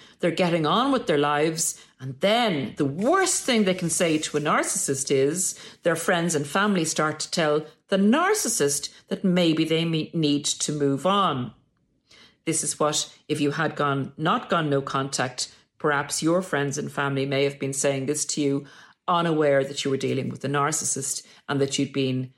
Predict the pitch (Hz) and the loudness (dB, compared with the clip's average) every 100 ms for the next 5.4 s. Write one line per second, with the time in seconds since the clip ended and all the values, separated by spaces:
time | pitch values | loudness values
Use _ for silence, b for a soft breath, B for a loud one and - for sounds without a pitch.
0 | b - 135 131 - - 135 - - 127 | b -4 -2 -2 -4 -4 -6 -8 -8 -8
1 | 123 143 143 135 120 - - - - _ | -4 -2 0 -2 -6 -8 -8 -8 -10 _
2 | _ _ _ b b b - 151 196 185 | _ _ _ b b b -12 0 2 4
3 | 156 123 127 - _ - 139 143 151 156 | 2 0 -4 -14 _ -2 0 2 2 2
4 | 160 - 143 - - 147 143 131 - 208 | 0 -4 -4 -4 0 2 2 -2 0 0
5 | 330 - - | 2 -2 -4